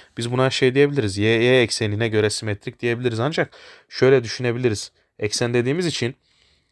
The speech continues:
diyelim ki bu bahsettiğimiz bizim R noktamız şurada bir yerde. E, o zaman biz bu R noktası şurası. E, biz o zaman şuradan bir tane eksen oluşturacağız ve bu eksene göre simetriktir diyeceğiz.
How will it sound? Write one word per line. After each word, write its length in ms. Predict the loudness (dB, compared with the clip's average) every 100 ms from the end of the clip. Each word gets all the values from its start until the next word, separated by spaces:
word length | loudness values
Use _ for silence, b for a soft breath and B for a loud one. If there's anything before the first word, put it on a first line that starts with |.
| _ -6
diyelim 220 | -2 -2
ki 260 | -2 -2 -2
bu 420 | -2 0 0 0 _ _
bahsettiğimiz 800 | -2 0 0 -4 -4 -6 -6 -8 _ _ _ -16
bizim 400 | -6 -4 -2 2
R 160 | 2
noktamız 400 | 2 -2 -4 -4
şurada 400 | -4 0 2 2
bir 60 | 2
yerde. 380 | 0 0 -2 -2 -6 b b b b
E, 60 | -2
o 100 | 0
zaman 400 | 0 0 -2 -4 -16
biz 280 | -16 -10 -8
bu 400 | -4 0 0 0 _ _ -12 0
R 240 | 2 2
noktası 440 | 0 -4 -4 -2 -4
şurası. 580 | 0 2 2 0 -4 -6 b b b b -8
E, 100 | -4
biz 100 | 0
o 60 |
zaman 220 | 2 2
şuradan 500 | 2 0 2 2 2
bir 60 | 0
tane 180 | 0 0
eksen 420 | 0 0 -4 -4
oluşturacağız 640 | -6 -4 -4 -4 -4 -2 0
ve 140 | 2
bu 100 | 4
eksene 340 | 4 2 0 2
göre 220 | 2 2
simetriktir 640 | 0 -4 -4 -8 -10 -8
diyeceğiz. 380 | -6 -4 -4 -6